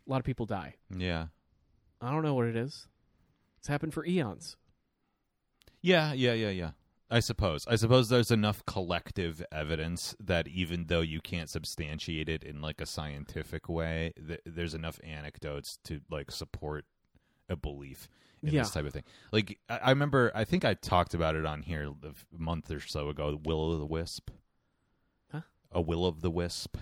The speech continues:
Speaker 2: You familiar with this?
Speaker 1: No.
Speaker 2: So I'm, I think I'm repeating myself. Maybe it was an after show. I don't know. But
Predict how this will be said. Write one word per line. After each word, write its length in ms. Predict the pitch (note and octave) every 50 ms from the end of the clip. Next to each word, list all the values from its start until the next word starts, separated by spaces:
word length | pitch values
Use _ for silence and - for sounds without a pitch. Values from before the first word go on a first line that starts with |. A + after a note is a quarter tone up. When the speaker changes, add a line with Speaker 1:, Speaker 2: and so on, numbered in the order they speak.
| - - _ _ _ _ -
Speaker 2:
You 100 | F2+ F2
familiar 420 | - - F2 F2 F2 F2 F2+ F2+
with 120 | F2+ F2 -
this? 260 | F#2 F#2 - - -
Speaker 1:
No. 180 | A#2+ A2+ B2+ - _ _ _ _ _ _ _ _ _ _ _ _ -
Speaker 2:
So 160 | - - - -
I'm, 320 | F2+ E2+ D#2 D#2 D#2+ - - -
I 100 | C2+ E2+
think 260 | D#2+ - A#2 A2+ G#2+ -
I'm 140 | D#2 D2+
repeating 360 | D2 C#2+ - D#2+ D2 C#2+ C#2 C#2
myself. 340 | C2+ C2+ - - - - - -
Maybe 200 | D#2 D2+ D2+ B1+
it 40 |
was 120 | C#2 C#2+ D2
an 60 | D2
after 200 | C#2+ C#2+ - - -
show. 220 | - - C#2+ C2+ -
I 80 | C#2+ C#2+
don't 160 | C2 A#1 G1+
know. 220 | A#1+ A#1+ A1 - _ - - - _ _ _ _ -
But 220 | - G2+ F2+ E2+